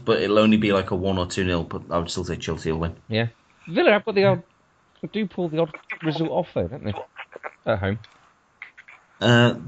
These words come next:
Speaker 1: they do, but you imagine that they've got to score more than once to beat anybody will, will he score once again? Um, it's like twice against Chelsea.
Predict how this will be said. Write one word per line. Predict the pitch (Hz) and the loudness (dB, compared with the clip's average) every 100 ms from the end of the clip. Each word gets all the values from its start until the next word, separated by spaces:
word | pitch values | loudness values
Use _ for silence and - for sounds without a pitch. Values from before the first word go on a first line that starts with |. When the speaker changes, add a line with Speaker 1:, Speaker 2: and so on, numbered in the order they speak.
| 123 | 0
Speaker 1:
they | 147 | 2
do, | 131 160 127 110 | 4 4 4 4
but | 120 | 0
you | 135 | 2
imagine | 135 156 151 123 110 | 4 4 2 2 0
that | 107 | 0
they've | 110 107 | 0 0
got | 107 117 | 0 -2
to | - | -4
score | - 117 104 | -4 0 2
more | 104 98 | 2 0
than | 95 95 | 0 2
once | 107 104 - - - - _ _ _ _ - - | 4 2 0 -2 -2 -6 _ _ _ _ -12 -4
to | 101 | 0
beat | 113 107 | 2 4
anybody | 113 113 98 82 85 - _ - - _ _ _ _ _ - | 4 4 2 -2 -6 -12 _ -16 -16 _ _ _ _ _ -6
will, | 120 131 131 | 4 4 4
will | 120 135 | 2 2
he | 135 | 2
score | - 127 | 2 2
once | 98 120 131 135 | 2 2 0 0
again? | 127 127 117 | 0 0 2
Um, | 110 107 - | 2 2 -2
it's | 110 | -4
like | 92 | -4
twice | - 113 127 - | 2 4 4 2
against | 110 120 - | -2 -4 -2
Chelsea. | 127 120 131 131 | 0 0 0 -4